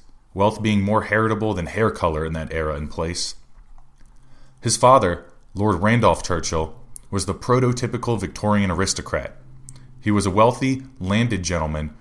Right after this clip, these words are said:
who often engaged in ungentlemanly activities. He was prone to fits of rage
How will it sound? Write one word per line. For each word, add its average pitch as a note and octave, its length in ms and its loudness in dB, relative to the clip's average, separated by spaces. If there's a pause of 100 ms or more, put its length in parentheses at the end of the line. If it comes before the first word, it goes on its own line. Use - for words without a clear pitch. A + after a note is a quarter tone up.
who - 140 -4
often G#2 320 4
engaged G2 420 0
in F2 100 -2
ungentlemanly F#2 720 0
activities. D#2+ 640 -6 (680)
He A2+ 80 0
was G#2 120 2
prone A#2+ 320 6
to A2 60 0
fits A#2 240 -2
of F#2 120 -2
rage A2+ 420 0